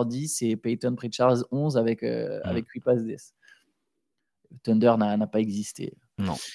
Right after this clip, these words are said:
Speaker 1: sur, sur ce match. L'équipe qui prend la première place à l'Ouest, justement, c'est Minnesota, qui a
Speaker 2: Ouais.
Speaker 1: infligé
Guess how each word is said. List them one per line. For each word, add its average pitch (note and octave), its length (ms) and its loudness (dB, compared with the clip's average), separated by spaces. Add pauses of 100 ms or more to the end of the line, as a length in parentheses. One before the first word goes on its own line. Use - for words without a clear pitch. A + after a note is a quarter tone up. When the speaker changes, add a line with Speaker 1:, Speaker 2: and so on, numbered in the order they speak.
(120)
Speaker 1:
sur, G#2 240 0
sur - 200 -4
ce B2 100 0
match. A#2 420 2
L'équipe D#3 400 8
qui F#3 140 -4
prend - 200 6
la D3+ 120 8
première F#3 420 4
place E3 480 4
à A2+ 80 -2
l'Ouest, D3+ 460 6
justement, C#3 420 -2
c'est C3+ 180 0
Minnesota, B2+ 800 2
qui - 160 -8
a G#2 120 -2
Speaker 2:
Ouais. - 120 -10
Speaker 1:
infligé D3 680 2